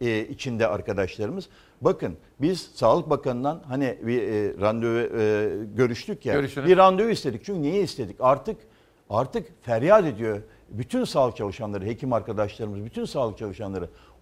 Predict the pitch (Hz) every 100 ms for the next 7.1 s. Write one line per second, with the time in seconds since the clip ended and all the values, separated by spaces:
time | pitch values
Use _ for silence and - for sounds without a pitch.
0 | - 139 - 160 170 147 156 131 165 -
1 | 135 170 - 107 107 135 - 104 82 92
2 | 147 - - 90 113 117 120 139 - 143
3 | 143 143 170 107 175 - _ _ - 120
4 | 117 - 185 180 139 123 131 123 101 101
5 | 113 160 - _ 104 107 98 113 101 98
6 | 87 82 85 78 78 78 80 135 135 151